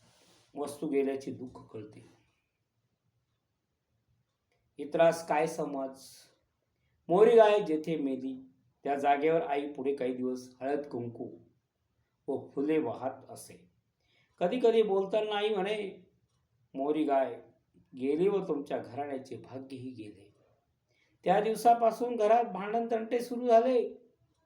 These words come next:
भरल्या गोकुळासारखे तुमचे घर पूर्वी गावात दिसे, परंतु मोरी गाय गेल्यापासून अवकाळ आली.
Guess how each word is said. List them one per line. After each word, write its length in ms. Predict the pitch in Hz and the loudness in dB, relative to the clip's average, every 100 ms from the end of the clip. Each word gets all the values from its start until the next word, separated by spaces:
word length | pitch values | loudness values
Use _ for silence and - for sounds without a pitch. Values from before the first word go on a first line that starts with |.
| _ _ _ _ _ 151 | _ _ _ _ _ -2
भरल्या 340 | 185 226 233 | 4 8 8
गोकुळासारखे 800 | 214 208 240 240 226 220 226 220 | 8 2 2 4 4 2 -2 -4
तुमचे 240 | 214 233 | -6 -4
घर 260 | 185 202 208 | -2 0 0
पूर्वी 380 | 208 196 208 190 | -2 -6 -6 0
गावात 340 | 180 190 196 | 0 0 -2
दिसे, 340 | 175 175 190 | -6 -8 -6
परंतु 400 | 190 180 180 180 | -6 -6 -8 -8
मोरी 300 | 170 175 175 | -6 -2 0
गाय 200 | 175 175 | 0 0
गेल्यापासून 580 | 170 170 170 170 160 160 | -2 -4 -4 -6 -10 -8
अवकाळ 340 | 151 156 156 156 | -6 -4 -4 -6
आली. 540 | 151 151 139 127 | -4 -6 -8 -10